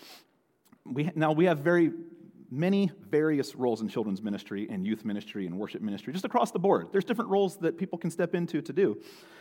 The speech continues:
And there's something, I think, for everyone. Romans twelve, four through eight says this, "For just as, just as each of us has one body with many members, and these members do not all have the same function, so in Christ we, through many, form one body,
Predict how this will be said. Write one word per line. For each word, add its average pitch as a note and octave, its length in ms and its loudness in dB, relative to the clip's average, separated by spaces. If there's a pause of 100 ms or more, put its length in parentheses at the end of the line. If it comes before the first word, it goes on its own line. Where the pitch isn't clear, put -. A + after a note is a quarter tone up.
(180)
And E3 120 6
there's E3 120 4
something, G#3+ 300 2
I F3 80 4
think, E3+ 340 -6
for - 240 -6
everyone. C3 500 0 (500)
Romans G#3+ 340 4
twelve, F3+ 500 -2 (200)
four F3+ 280 0
through D#3+ 220 -6
eight D3+ 180 -2
says C3 240 -6
this, G#2 380 -8 (720)
"For E3 140 2
just E3+ 320 -2
as, G#3 220 -4 (260)
just F#3+ 300 -2
as D#3+ 240 0
each E3 180 -4
of E3+ 80 0
us D3 220 0
has - 240 -8
one C3+ 240 0
body A2+ 340 0
with G#2+ 160 -4
many A#2+ 220 2
members, G2 420 0 (260)
and C3 140 0
these D#3 160 2
members D3 340 0
do A#2+ 140 -4
not C3 420 0
all B2+ 240 2
have B2 140 -4
the A#2 80 -8
same A#2+ 240 -4
function, G#2 500 -8 (280)
so C#3+ 240 -2
in E3 100 -4
Christ B2+ 540 -4 (120)
we, D#3 440 -4 (400)
through D3 180 2
many, C3+ 340 2
form A2 440 -2
one C3 180 0
body, F2 360 -4